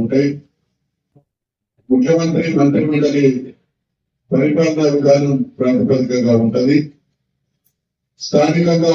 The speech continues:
ఉండేటువంటి శాసనసభ్యుల పని విధానం ప్రాతిపదికగా ఉంటది. ఏ కోణంలో, ఏ రకంగా చూసినా కూడా బీఆర్ఎస్ ప్రభుత్వానికి,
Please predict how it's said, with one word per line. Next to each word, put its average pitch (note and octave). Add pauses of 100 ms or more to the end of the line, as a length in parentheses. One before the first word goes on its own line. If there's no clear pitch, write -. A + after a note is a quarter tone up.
ఉండేటువంటి D3+ (100)
శాసనసభ్యుల C3 (960)
పని D3+
విధానం D#3
ప్రాతిపదికగా A2+
ఉంటది. - (2000)
ఏ C#3+ (1300)
కోణంలో, E3 (200)
ఏ D#3 (240)
రకంగా E3 (100)
చూసినా D3+ (140)
కూడా D3 (1400)
బీఆర్ఎస్ D3
ప్రభుత్వానికి, C#3